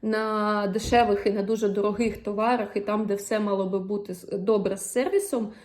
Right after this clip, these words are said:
стикалася з отакою дурнею. І це ще не все.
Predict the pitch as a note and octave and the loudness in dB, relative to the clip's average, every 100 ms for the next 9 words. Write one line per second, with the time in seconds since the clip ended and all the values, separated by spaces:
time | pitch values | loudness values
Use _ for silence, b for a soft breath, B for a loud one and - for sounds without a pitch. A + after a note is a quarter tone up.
0 | B B - - G#3 A3 A#3+ C4 B3+ A3+ | B B -20 -4 0 2 2 2 0 -2
1 | G#3+ B B B G#3+ G#3 G3+ G3+ _ - | -2 B B B -8 -4 -4 -8 _ 4
2 | B3 B3 G#3 G3 G#3 F#3+ F#3+ F3 - B | 4 6 2 2 2 0 -2 -6 -8 B
3 | B A#3 - C4+ C#4 - A3+ A3 A3 - | B -8 0 0 0 -2 -4 -2 -6 -6
4 | G#3+ | -6